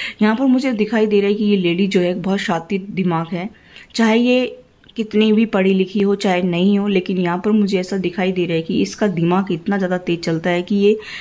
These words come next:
पूरे घर को घुमा कर रखती है, ऐसा मुझे दिखाई दे रहा है। यहाँ पर मुझे दिखाई दे रहा है guys कि ये lady और जो gents है ना, दोनों मिलकर के आपके partner को गुमराह कर रहे हैं। यहाँ पर मुझे ऐसा दिखाई दे रहा है कि आप दोनों की ज़िंदगी को यही spoil कर रहे हैं।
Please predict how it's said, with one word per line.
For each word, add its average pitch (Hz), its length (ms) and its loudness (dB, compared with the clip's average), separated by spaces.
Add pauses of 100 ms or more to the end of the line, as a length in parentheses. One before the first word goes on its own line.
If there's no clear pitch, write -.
(200)
पूरे 247 220 4
घर 190 220 -4
को 233 140 2
घुमा 185 240 -2
कर 170 180 -4
रखती 160 260 -8
है, 170 160 -4
ऐसा 196 220 -4
मुझे 185 240 -2
दिखाई 180 340 -6
दे 175 160 -2
रहा 160 100 -4
है। 165 140 -8 (400)
यहाँ 220 180 4
पर 294 140 -2
मुझे 262 260 4
दिखाई 233 340 2
दे 214 140 2
रहा 202 120 0
है 196 60 -2
guys 170 340 0
कि 226 120 -4
ये 190 280 2
lady 196 380 2
और 180 220 0
जो 180 120 2
gents 175 380 0
है 175 60 -2
ना, 190 100 0
दोनों 185 260 2
मिलकर 180 360 0
के 208 180 -2
आपके 165 320 -4
partner 175 400 -4
को 196 160 -2
गुमराह 170 440 0
कर 165 180 -8
रहे 160 140 -4
हैं। 170 200 -6 (440)
यहाँ 226 200 4
पर 269 120 0
मुझे 233 280 2
ऐसा 196 220 -6
दिखाई 190 340 -4
दे 180 140 -2
रहा 160 120 -2
है 165 80 -2
कि - 180 -6
आप 208 300 -4
दोनों 202 240 0
की 202 140 -4
ज़िंदगी 180 400 -4
को 175 160 -4
यही 170 300 2
spoil 170 360 -2
कर 170 180 -4
रहे 175 80 -6
हैं। 175 180 -4